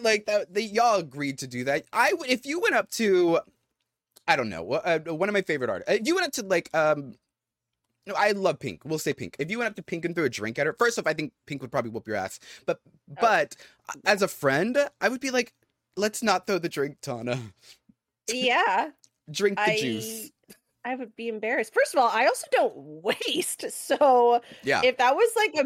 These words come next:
Speaker 2: beer or something at a concert, you know that beer was, like, eighteen dollars.
Speaker 1: Yeah.
Speaker 2: I ain't wasting that.
Speaker 1: No.
Speaker 2: Hell no.
Speaker 1: No.
Speaker 2: So
Speaker 1: And so I, I don't know why they picked Cardi, but I don't understand where this trend came about throwing stuff on stage. I don't, I,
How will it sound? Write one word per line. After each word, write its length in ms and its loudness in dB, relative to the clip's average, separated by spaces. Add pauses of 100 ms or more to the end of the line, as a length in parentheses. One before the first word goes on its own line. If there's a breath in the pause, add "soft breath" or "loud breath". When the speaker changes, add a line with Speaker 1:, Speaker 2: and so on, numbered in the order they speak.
(140)
Speaker 2:
beer 380 0
or 40 -2
something 260 -2
at 80 2
a 60 -2
concert, 320 -4
you 180 -4
know 200 4
that 140 2
beer 140 4
was, 140 4
like, 200 2
eighteen 340 -6
dollars. 580 2
Speaker 1:
Yeah. 160 -2
Speaker 2:
I 60 0 (180)
ain't 100 -20
wasting 440 -2
that. 360 0
Speaker 1:
No. 140 -8
Speaker 2:
Hell 160 0 (100)
no. 520 -4 (100)
Speaker 1:
No. 240 -14 (140)
Speaker 2:
So 140 -8
Speaker 1:
And 300 -8 (360 soft breath)
so 260 -4
I, 220 0
I 60 -2
don't 120 -8
know 80 -6
why 60 -2
they 100 -4
picked 240 -20
Cardi, 320 -8
but 240 -8
I 100 0
don't 140 -6
understand 400 -4
where 80 -4
this 220 -8
trend 340 -6
came 180 -8
about 240 -6
throwing 260 -6
stuff 240 -8
on 140 -12
stage. 640 -12
I 220 0
don't, 260 -6 (1120 soft breath)
I, 80 -16